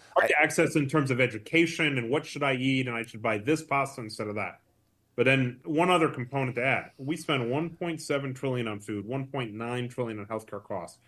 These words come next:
Speaker 1: That's three point six trillion dollar market. Our attitude is there may be some price shifting going around.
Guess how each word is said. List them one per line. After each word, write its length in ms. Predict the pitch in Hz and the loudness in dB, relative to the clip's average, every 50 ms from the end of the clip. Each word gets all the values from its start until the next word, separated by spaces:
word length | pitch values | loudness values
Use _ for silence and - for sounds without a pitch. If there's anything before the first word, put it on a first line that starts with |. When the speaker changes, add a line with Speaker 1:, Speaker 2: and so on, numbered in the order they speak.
| _ _ _ _ _ _ _ _ _ | _ _ _ _ _ _ _ _ _
Speaker 1:
That's 280 | - 143 139 - - - | -4 -4 -4 -6 -10 -12
three 240 | - - 165 185 170 | -4 0 0 0 0
point 320 | 180 - 170 156 135 - | 0 -4 -4 -2 -2 -4
six 460 | - - - - 160 160 156 - - | -6 -10 -8 -6 -6 -6 -6 -8 -16
trillion 420 | - - - 151 151 147 139 127 120 | -14 -10 -6 -4 -2 -2 -2 0 0
dollar 220 | 117 117 113 110 | 0 0 0 0
market. 360 | 107 107 110 107 - - 82 | -2 -4 -6 -6 -6 -10 -8
Our 220 | 95 117 127 127 123 | -2 2 2 4 4
attitude 680 | 123 131 151 156 156 131 - - 127 113 110 107 107 | 4 4 4 4 4 2 0 -2 -4 -4 -4 -2 -2
is 300 | 107 104 101 98 98 - | -2 -2 -2 -4 -4 -4
there 140 | 117 107 107 | -4 -2 -2
may 280 | 113 123 127 139 143 | 0 2 2 2 2
be 220 | 143 131 131 131 127 | 2 2 0 0 0
some 260 | 131 - 135 127 127 | -2 -4 -6 -6 -6
price 240 | 127 123 120 123 123 | -2 -2 -2 -2 -2
shifting 400 | - - 151 135 - - 143 135 | -4 -6 -6 -6 -6 -8 -8 -6
going 260 | 135 139 135 131 135 | -6 -6 -6 -6 -6
around. 400 | 135 131 135 135 139 147 143 | -6 -6 -6 -6 -8 -8 -10